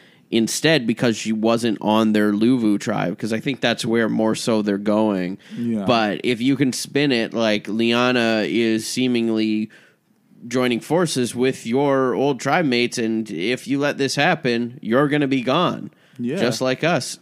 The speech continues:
Speaker 1: then they can kinda pull them over a little bit more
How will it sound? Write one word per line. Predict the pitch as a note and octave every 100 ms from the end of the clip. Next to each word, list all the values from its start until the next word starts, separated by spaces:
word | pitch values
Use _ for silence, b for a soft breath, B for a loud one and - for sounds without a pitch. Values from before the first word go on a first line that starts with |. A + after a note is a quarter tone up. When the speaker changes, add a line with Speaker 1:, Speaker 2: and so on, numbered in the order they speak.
| -
Speaker 1:
then | G2+ C3 D#3 C#3+
they | C3+
can | B2 A#2+
kinda | A2 B2 A2
pull | - B2
them | G#2+ A2+
over | B2 C3 A#2
a | A2
little | G#2+ G#2
bit | G2+ -
more | A2+ G#2+ F#2+ G2